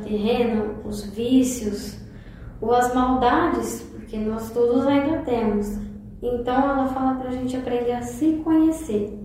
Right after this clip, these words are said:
Esse processo de autoconhecimento nos liberta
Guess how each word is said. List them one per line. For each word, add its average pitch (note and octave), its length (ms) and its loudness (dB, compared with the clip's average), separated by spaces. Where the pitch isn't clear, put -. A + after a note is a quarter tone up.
Esse A#3 260 2
processo B3+ 1000 2
de A3 180 0
autoconhecimento A#3+ 1400 2
nos B3 220 -4
liberta C4+ 640 2